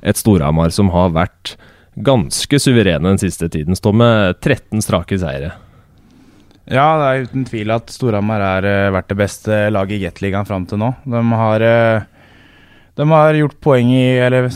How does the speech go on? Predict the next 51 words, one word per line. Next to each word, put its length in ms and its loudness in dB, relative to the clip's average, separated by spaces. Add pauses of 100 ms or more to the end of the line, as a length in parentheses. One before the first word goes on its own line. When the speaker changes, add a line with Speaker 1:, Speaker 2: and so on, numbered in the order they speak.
(120)
Speaker 2:
tolv 240 -2
seire 240 -4
på 160 -4
rad, 160 -2
eller 160 -6
tretten 320 -4
strake 320 0
er 140 2
det 20 0
vel. 160 -2 (240)
Og 720 0
de 160 0
ser 160 0
farlige 400 0
ut. 160 -20
De 100 2
ser, 300 0
eh, 720 -4 (880)
de 160 0
ser 320 0
ut 80 -8
som 400 0
store 320 2
favoritter 580 -4
til 220 -6
å, 640 -6 (220)
til 100 -2
å 80 -2
vinne 180 0
serien 360 -2
i 100 0
år, 80 -4
men, 240 -4
eh, 560 -2
det 160 -8
er 80 -10
fortsatt, 380 -6
eh, 240 2
en 80 2
del 160 0
kamper 340 -4
igjen, 160 -2
så 240 -4
vi 80 -2
får 160 -6
se 380 -2
om 100 2
de 160 0
klarer 240 2
å 80 -2
holde, 320 -4